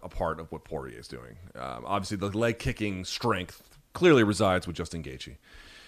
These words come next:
I do wonder if you might see him utilize it more to, like, cut angles, like an outside leg kick and then cut an angle, and now the other guy has to follow,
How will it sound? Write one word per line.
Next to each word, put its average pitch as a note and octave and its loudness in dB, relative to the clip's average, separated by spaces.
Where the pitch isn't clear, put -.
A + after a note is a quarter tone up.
I A2+ 6
do B2+ 4
wonder C3+ 10
if G#2+ 2
you G#2+ 2
might G#2+ 4
see A#2+ -2
him G#2+ 2
utilize G#2 4
it F#2+ -2
more F#2+ 2
to, A#2 -4
like, E2+ -4
cut G2 -2
angles, G#2+ -4
like G2 -2
an F#2+ -4
outside G#2+ 0
leg A#2+ 4
kick B2+ 2
and G2+ 0
then F2 0
cut A#2 2
an F#2+ 0
angle, G#2+ 0
and F#2 -4
now G2+ 2
the G2 2
other G2+ 2
guy G2 4
has F#2+ -2
to F2 -12
follow, G#2 0